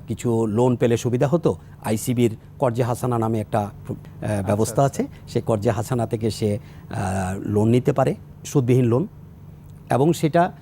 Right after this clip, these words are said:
Speaker 1: সে প্রতি মাসে মাসে নিতে পারে, ল্যাপটপ কেনার জন্য এককালীন নিতে পারে। এইটা ফেরত দেওয়ার জন্য স-,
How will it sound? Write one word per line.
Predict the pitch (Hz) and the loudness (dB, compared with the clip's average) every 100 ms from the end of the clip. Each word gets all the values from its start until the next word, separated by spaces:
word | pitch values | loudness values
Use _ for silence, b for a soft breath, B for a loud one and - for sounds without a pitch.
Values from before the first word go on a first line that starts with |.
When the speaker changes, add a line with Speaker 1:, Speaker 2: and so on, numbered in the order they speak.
| - | -18
Speaker 1:
সে | - 156 135 | -2 2 2
প্রতি | 156 147 | 2 2
মাসে | 143 131 | 2 4
মাসে | 156 151 160 | 2 4 2
নিতে | 156 151 | 2 2
পারে, | 151 160 - | 0 -2 0
ল্যাপটপ | 120 - 156 - | 2 2 0 0
কেনার | 151 147 | 0 2
জন্য | 143 139 | 2 0
এককালীন | 127 127 151 | 2 2 4
নিতে | 165 160 165 | 4 2 2
পারে। | 165 226 B B B B - | 2 0 B B B B 0
এইটা | 156 175 220 | 2 4 2
ফেরত | - 147 190 | 2 4 4
দেওয়ার | 202 254 240 143 | 6 6 6 4
জন্য | 151 127 | 2 2
স-, | 147 | 0